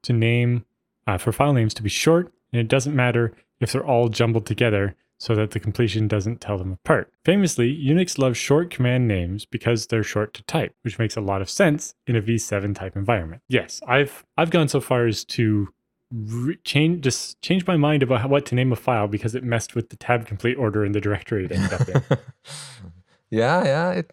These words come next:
Speaker 2: it, you, you get kind of reliant on these things.
Speaker 1: Yes, or like, I think the directory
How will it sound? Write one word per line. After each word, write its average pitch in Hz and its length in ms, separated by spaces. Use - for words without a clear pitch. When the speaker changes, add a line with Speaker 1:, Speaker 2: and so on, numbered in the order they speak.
Speaker 2:
it, 165 180
you, 165 420
you 156 180
get 185 260
kind 185 220
of 196 180
reliant 147 480
on 101 160
these 95 240
things. 90 420
Speaker 1:
Yes, 92 360
or 127 160
like, 117 340
I 117 80
think 120 320
the 120 80
directory 139 1000